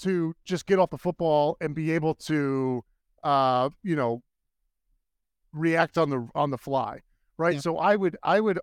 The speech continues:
Speaker 1: always go to the line with one, with two moves in, in mind, right? So it'd be like, "Okay,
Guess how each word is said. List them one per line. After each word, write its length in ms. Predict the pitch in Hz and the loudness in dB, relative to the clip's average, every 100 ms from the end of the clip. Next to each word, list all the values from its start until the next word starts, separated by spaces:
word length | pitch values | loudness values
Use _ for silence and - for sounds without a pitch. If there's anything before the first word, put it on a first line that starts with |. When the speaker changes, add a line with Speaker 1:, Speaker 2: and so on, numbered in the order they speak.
| - | -2
Speaker 1:
always 400 | 175 220 202 135 | 0 0 -2 -2
go 220 | 170 190 | 0 0
to 140 | 180 165 | -2 -4
the 120 | 156 | -2
line 360 | 147 151 147 | 0 0 -2
with 120 | 131 117 | -4 -6
one, 240 | 127 151 | -4 -4
with 200 | 139 131 | -2 -6
two 200 | - 175 | -4 -4
moves 380 | 156 156 147 117 | 0 -2 -2 -4
in, 140 | 127 - | -6 -4
in 140 | 131 | -2
mind, 320 | 120 110 113 127 | -2 -4 -6 -2
right? 180 | 135 123 | -2 -2
So 120 | 135 | -4
it'd 100 | 120 | -2
be 120 | 135 | -2
like, 160 | 123 120 | -2 -4
"Okay, 340 | 131 139 | -4 -4